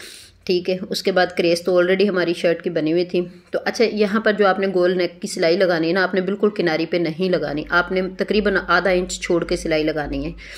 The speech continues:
ठीक है। और ये जो पिंक सा बना हुआ है ना बॉर्डर, मैंने इस पिंक बॉर्डर के नीचे नीचे लगाई थी, ऊपर नहीं लगाई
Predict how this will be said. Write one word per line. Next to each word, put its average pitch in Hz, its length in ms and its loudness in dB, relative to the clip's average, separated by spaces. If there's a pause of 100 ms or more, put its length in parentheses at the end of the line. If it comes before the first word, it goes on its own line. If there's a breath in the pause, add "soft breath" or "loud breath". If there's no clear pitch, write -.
(420 loud breath)
ठीक 175 240 0
है। 185 240 0
और 185 100 4
ये 190 160 2
जो 202 100 2
पिंक 190 300 0
सा 208 140 0 (180)
बना 175 360 2
हुआ 175 100 2
है 180 60 0
ना 202 80 2
बॉर्डर, 165 300 2
मैंने 180 240 0
इस 185 120 -4
पिंक 175 240 0
बॉर्डर 165 280 0
के 175 180 -2
नीचे 170 320 0
नीचे 175 440 0
लगाई 160 300 2
थी, 202 120 -4
ऊपर 180 260 0
नहीं 170 300 -2
लगाई 151 260 0